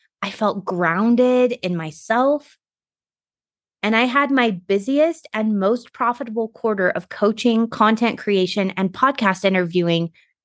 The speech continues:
just after coming home from that trip. Now I'm thinking that maybe it's not such a coincidence. Of course, I would be more enthusiastic and energetic after a nice long rest,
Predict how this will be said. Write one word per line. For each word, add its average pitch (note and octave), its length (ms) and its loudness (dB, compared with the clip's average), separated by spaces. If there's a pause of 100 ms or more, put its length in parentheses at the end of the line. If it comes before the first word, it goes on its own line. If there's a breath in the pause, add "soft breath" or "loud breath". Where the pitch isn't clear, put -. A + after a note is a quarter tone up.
just A3+ 400 0
after G3 260 -2
coming F3+ 300 -2
home E3+ 160 0
from E3 160 -6
that D#3 180 -2
trip. - 220 -6 (1160)
Now C#4 500 4
I'm D4 280 2
thinking B3 760 0
that A3 200 0
maybe A3+ 340 0
it's - 180 -4
not G#3 300 -2
such G3+ 200 -6
a G#3+ 60 -4
coincidence. A3 840 -4 (560)
Of A3+ 200 0
course, B3 540 2 (100)
I A3+ 80 4
would A#3+ 180 0
be A#3 220 0
more G#3+ 260 2
enthusiastic G#3 1000 -2
and G3 160 -4
energetic F#3+ 640 0
after F3+ 280 0
a F#3 80 2
nice E3 340 -2
long E3+ 260 0
rest, F#3 520 0